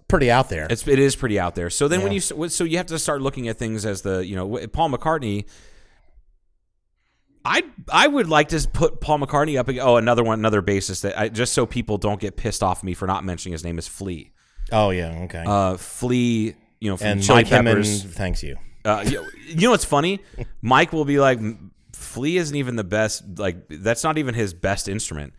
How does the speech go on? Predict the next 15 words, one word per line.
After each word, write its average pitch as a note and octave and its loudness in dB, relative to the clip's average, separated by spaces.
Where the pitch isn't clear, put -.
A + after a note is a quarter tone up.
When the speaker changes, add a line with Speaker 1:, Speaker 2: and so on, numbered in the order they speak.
Speaker 2:
Flea - -2
is C#3+ 2
a A2 2
phenomenal G#2+ 2
bassist. G2 -2
He's A#2 -4
probably B2+ 2
in A#2 0
the G#2+ 0
top G#2+ 0
five G#2+ 0
of A2 0
all G2+ 0
time. E2 -6
Speaker 1:
Right. F#2 -2